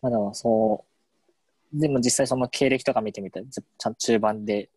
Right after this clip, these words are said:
使われてたこともあったって話だったんで、まあ、その事実しか僕は知らないんですけども、でも、そういう人からそういうふうなことを言われて、で、今そう言ってた人が今近くにいるっていう、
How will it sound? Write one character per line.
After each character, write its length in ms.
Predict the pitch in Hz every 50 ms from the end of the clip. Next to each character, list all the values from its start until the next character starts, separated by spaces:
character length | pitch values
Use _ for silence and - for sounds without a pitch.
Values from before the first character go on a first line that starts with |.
| _
使 300 | - - - - - -
わ 60 | 123
れ 60 | 113 120
て 60 | 123
た 120 | 113 101
こ 80 | - 104
と 120 | - 98
も 140 | 90 85 _ _ _ _ _ _ _ _ _ _ _
あ 60 | -
っ 40 | 110 _ _
た 80 | - 117
っ 40 | - _
て 80 | - -
話 320 | - 101 98 95 - 104
だ 60 | 98
っ 40 | 92 - _
た 60 | - 92
ん 100 | 92 92
で、 140 | - - - _ _ _ _ _ _ _ - - - _ _ _ _ _ _ _ _ _ _ _ _ _ _ _ _ _
ま 120 | - 92
あ、 40 | 90
そ 160 | - - 101
の 140 | 98 95 95
事 120 | 92 107 104
実 200 | 95 - 90 -
し 60 | -
か 80 | -
僕 180 | 98 95 92 -
は 60 | 104
知 160 | - - -
ら 80 | - 107
な 80 | 107 104
い 60 | 101
ん 20 |
で 60 | 95
す 100 | 92 -
け 80 | - 101
ど 80 | 87 85
も、 200 | 87 85 - - _ _ _ _ _ _ _ _ _ _ _ _ _
で 60 | -
も、 60 | 104 98
そ 180 | - - 110
う 80 | 110 110
い 360 | 110 110 110 110 110 110 110
う 100 | 107 - _ _ _ _ _ _ _ _ _
人 260 | - - - 170 151
か 120 | - 127
ら 120 | 101 98 95
そ 160 | - - 110
う 40 | 107
い 100 | 107 104
う 20 |
ふ 80 | - -
う 60 | 117
な 80 | 104 101
こ 100 | - 107
と 140 | - - 123
を 20 |
言 100 | 110 104
わ 120 | 95 98 90
れ 100 | 92 90
て、 220 | _ - 95 95
で、 80 | 104 104
今 180 | 101 98 95
そ 380 | 95 - - 107 104 101 101 101
う 20 |
言 80 | 101 98
っ 40 | - _
て 140 | - - 143
た 60 | 127
人 180 | - - 139
が 220 | 123 - 101 92 - _ _ _ _ _ _ _ _ _ _ -
今 260 | 160 127 135 117 -
近 220 | - - - 120 -
く 120 | - 113
に 240 | 101 98 92 87 _ _ _ _ _ _ _ _ _ _
い 140 | - 107 101
る 80 | 113
っ 220 | 113 - _ _ -
て 100 | - 98
い 160 | 95 92 92
う、 100 | 90 -